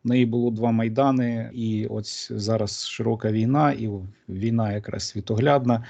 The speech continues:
У Білорусі треба визнати, що це набагато складніше. І от зараз те все білоруське, яке, е, лишилося під контролем режима Лукашенка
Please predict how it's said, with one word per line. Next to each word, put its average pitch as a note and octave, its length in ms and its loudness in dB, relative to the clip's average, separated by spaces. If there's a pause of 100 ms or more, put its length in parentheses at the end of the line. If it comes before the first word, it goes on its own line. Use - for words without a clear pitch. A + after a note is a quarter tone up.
(240)
У A#2 80 -2
Білорусі C#3 580 4
треба B2+ 340 0
визнати, B2 460 0
що A#2+ 220 -2
це A#2 500 4
набагато B2+ 640 2
складніше. B2+ 720 0
І B2+ 80 2
от B2+ 200 4 (140)
зараз B2 680 0
те D3+ 160 4
все C#3 260 0
білоруське, C3+ 720 -2
яке, A2 340 -4
е, A2+ 220 0 (180)
лишилося A2+ 960 -2
під A#2+ 300 2
контролем A#2+ 600 2
режима A2 540 0
Лукашенка A2+ 480 -2